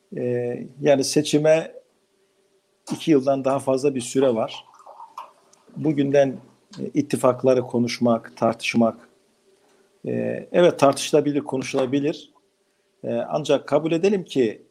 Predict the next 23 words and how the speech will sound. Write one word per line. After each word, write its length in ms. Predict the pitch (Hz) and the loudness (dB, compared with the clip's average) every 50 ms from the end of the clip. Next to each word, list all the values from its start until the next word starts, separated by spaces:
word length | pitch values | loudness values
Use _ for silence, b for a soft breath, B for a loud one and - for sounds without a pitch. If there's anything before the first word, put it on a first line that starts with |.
| _ - | _ -16
iki 220 | 117 - - 190 | -14 -6 0 2
yıl 80 | 196 160 | 2 2
içerisinde 840 | 139 - - 139 127 117 - - 139 135 123 135 135 127 117 120 | 2 2 0 0 0 -2 -6 -4 -4 -2 2 2 2 2 2 0
neyin 320 | 131 143 156 165 156 151 - | 0 0 0 -2 -4 -8 -6
olacağını, 600 | - 135 135 135 127 117 123 127 123 127 123 117 | -4 -2 -2 -2 -2 0 0 0 0 0 -2 -2
neyin 220 | 113 131 139 139 139 | -2 -2 -4 -4 -2
olmayacağını 680 | 151 147 139 135 131 123 117 127 120 117 117 117 117 | -4 -4 -2 -2 -4 -4 -4 -4 -6 -6 -6 -8 -12
bugünden 340 | 139 131 135 123 123 120 120 | -12 -14 -12 -12 -12 -12 -8
kestirmek 580 | 123 135 131 - - 127 127 139 170 - - | -8 -8 -8 -8 -10 -10 -10 -10 -10 -10 -12
mümkün 320 | 131 127 120 120 131 156 185 | -18 -18 -16 -16 -14 -6 -4
değil. 120 | 220 190 | -4 0
Zaten 320 | 143 147 135 131 - 120 | 2 2 2 2 0 -12
Türkiye 380 | 120 - 147 139 - - 135 123 | -8 -8 -8 -6 -2 -4 -4 -4
bir 160 | 131 127 - | -4 -12 -8
öngörülemezlik 800 | 143 139 139 131 123 131 131 127 131 123 120 120 113 107 117 - - _ _ _ _ _ _ _ _ _ _ _ | -8 -8 -8 0 2 2 4 4 2 0 -2 -6 -6 -6 -12 -14 -16 _ _ _ _ _ _ _ _ _ _ _
süreci 420 | - - - 131 127 120 120 123 120 | -14 -2 4 4 4 6 6 4 2
yaşıyor. 380 | 110 - - - 110 104 101 101 | 2 2 0 -2 -4 -4 -2 2
Yarına 320 | 110 120 120 120 123 120 | 2 2 2 2 2 0
neye 200 | 117 117 135 143 | 2 4 4 4
uyanacağımızı 680 | 143 131 120 123 123 120 120 117 131 117 117 117 120 - | 4 2 0 0 0 0 0 0 0 -2 -2 -4 -8 -6
kestiremiyoruz. 800 | - 131 120 - - 135 131 123 113 98 101 87 - - - - _ _ _ _ _ _ _ _ _ _ _ _ _ _ _ _ - | -4 -4 -4 -2 -2 0 0 0 0 -2 -4 -10 -14 -16 -18 -20 _ _ _ _ _ _ _ _ _ _ _ _ _ _ _ _ 2
Dolayısıyla 720 | 147 147 156 147 143 - 160 156 147 143 135 127 - - | 4 4 4 2 4 2 2 4 6 4 4 2 -2 -8
Türkiye'de, 680 | - - 139 139 - 143 139 139 139 139 139 131 - | -8 -8 -8 -4 2 2 2 2 2 0 -2 -2 -6